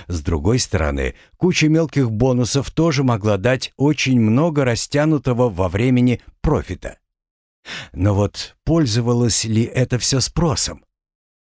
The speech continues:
Чёрт его знает. «Сью, красавица!» —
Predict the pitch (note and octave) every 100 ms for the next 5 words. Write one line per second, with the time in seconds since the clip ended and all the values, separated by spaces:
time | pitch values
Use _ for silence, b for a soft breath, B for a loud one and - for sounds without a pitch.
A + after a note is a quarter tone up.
0 | _ _ - C#3 - - D2 C#2 - C2
1 | - - _ _ _ _ _ _ _ -
2 | B B - C#3 D#3 D#3+ B2+ G2+ F#2 F2
3 | F#2+ - - E3+ C#3+ D3+ G#2 F#2 G2 -
4 | - A#2 A2 A#2 -